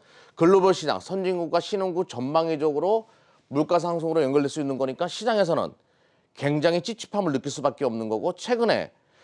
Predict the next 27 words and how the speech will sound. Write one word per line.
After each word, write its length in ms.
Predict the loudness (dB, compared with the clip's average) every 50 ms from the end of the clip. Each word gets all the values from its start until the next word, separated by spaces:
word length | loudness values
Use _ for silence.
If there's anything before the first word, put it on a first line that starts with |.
| _ _
삼월 460 | -16 -6 -2 0 2 4 4 4 4
달 160 | 4 2 4
대비해서 480 | 4 4 4 4 6 4 4 4 2 -2
시장 260 | -4 -4 -4 -4 -4 -4
하락폭이 720 | -2 0 0 0 0 -2 -8 -8 -4 -2 -2 -2 -4 _ _ _ _ _ _ _
조금 280 | -4 -2 0 0 0 -2
무섭게 360 | -2 0 -2 0 0 2 2
다가오는 440 | 4 4 4 4 2 2 2 0 -2
것도 220 | -2 -4 -4 -4 -4
바로 180 | 0 0 0
그런 240 | 0 0 -2 0 0
배경이라고 840 | 2 0 0 0 -2 -2 0 2 2 4 4 2 2 0 -2 -4 -6
보시면 260 | -8 -10 -10 -8 -6
됩니다. 360 | -6 -6 -6 -6 -8 -8 -10 _ _ -20 -20 -8 0
일부 420 | 4 6 8 8 8 6 4 2
품목이 460 | 0 -4 -2 4 4 6 6 6 6 6
아니라 440 | 6 6 6 6 6 4 4 0 -12 _ _ -4
유가와 560 | 0 0 0 0 0 2 4 6 8 8 8 8
같은 500 | 6 4 0 0 -2 0 0 0 0 -4 _ _ _ _ _ -4
원자재 440 | 2 4 4 4 4 4 4 2 2
가격이 460 | 2 0 -4 -2 -2 0 0 0 0
지금 180 | -2 -2 -6 -6
치고 400 | -6 -8 -6 -4 -2 -2 -2 0
올라가고 440 | 2 4 4 4 4 4 2 0 0
있는 180 | 0 -2 -4 -6
부분들, 440 | -8 -10 -10 -10 -8 -8 -10 -10 -10 _ _ _ _ -20 -20 -20 -20 -20 -20 _ -2
이거는 720 | 2 4 4 6 6 6 6 8 8 8 6 4 0